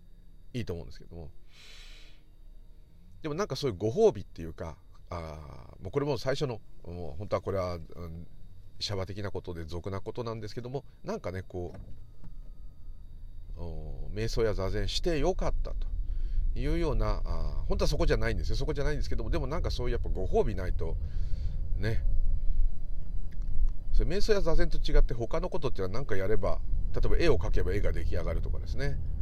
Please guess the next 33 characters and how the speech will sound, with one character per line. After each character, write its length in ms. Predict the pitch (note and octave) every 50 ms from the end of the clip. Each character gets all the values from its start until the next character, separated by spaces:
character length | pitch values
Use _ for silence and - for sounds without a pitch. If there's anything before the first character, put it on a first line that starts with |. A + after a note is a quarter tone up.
| - - - - - - -
何 120 | B2 A#2
か 80 | - A2
組 160 | - - G#2+
み 60 | G#2+
立 140 | A#2 A2 G#2+
て 80 | A2 G2+
れ 60 | F#2+
ば 100 | - D2+
組 180 | - G2 F#2+
み 40 | F#2+
上 100 | F#2 F2+
が 100 | F2 F2
る 100 | E2+ D#2+
と 80 | - -
か 100 | - -
で 80 | -
す 100 | - -
ね。 180 | - A#2+ A2 - - - - - - - - - -
練 140 | - A#2+ A#2
習 160 | - - A#2+
す 100 | - -
れ 80 | - -
ば 100 | - F2
上 200 | F2 - G#2 A2
手 100 | - G#2
く 20 |
な 80 | F2 D#2+
る 80 | D#2
と 80 | - -
か 100 | - -
で 80 | - -
す 100 | - -
ね。 180 | C#3+ C3+ -